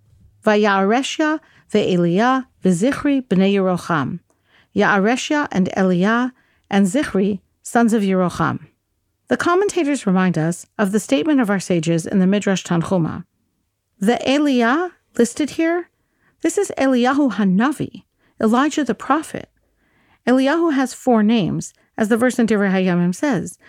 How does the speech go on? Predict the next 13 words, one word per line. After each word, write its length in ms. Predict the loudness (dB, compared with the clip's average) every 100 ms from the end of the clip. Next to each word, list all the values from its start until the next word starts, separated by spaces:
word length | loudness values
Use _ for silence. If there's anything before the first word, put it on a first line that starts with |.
| -20 -8 0
"Vayareshya 800 | 2 2 2 0 -2 -2 -2
ve'Eliah 580 | -2 0 0 0 0 0
ve'Zichri, 640 | 0 0 -2 -2 -2 -2
sons 260 | -4 -2 -2
of 120 | -2
Yerucham." 720 | -2 -2 -4 -2 -2 -2 -8 -16 _ _ _ _ _ _ -2
Why 180 | 0
is 140 | 0 -2
he 80 | -2
called 240 | 0 0
these 200 | 0 0
names? 500 | 0 0 -4 -10 -16 _ _ _ _ _ _ -2
Ya'areshya, 920 | 0 2 2 0 -2 -4 -6 -4 -6